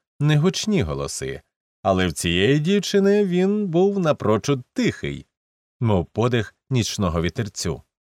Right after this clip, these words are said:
Тому й дали їй ім'я Уатауа, яке на англійську можна перекласти «тихше,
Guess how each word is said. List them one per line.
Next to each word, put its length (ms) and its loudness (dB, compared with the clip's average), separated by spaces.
Тому 320 2
й 40 0
дали 340 2
їй 280 0
ім'я 480 -2
Уатауа, 880 0
яке 420 0
на 180 0
англійську 500 -2
можна 360 -2
перекласти 840 -4
«тихше, 640 -6